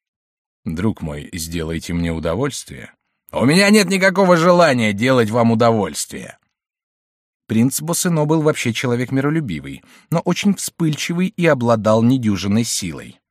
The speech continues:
«Негодяй!» крикнул он страшным голосом. «Сейчас же сойди вниз, или я взберусь к тебе!»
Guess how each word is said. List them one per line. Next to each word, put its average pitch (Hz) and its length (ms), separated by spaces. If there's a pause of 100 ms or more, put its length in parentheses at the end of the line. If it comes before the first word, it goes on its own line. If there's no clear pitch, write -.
(840)
«Негодяй!» 101 1300 (100)
крикнул 104 360
он 95 100
страшным 98 480
голосом. - 500 (300)
«Сейчас 117 520
же 120 100
сойди 127 300
вниз, 127 380 (140)
или 139 200
я 165 220
взберусь 139 420
к - 60
тебе!» 117 380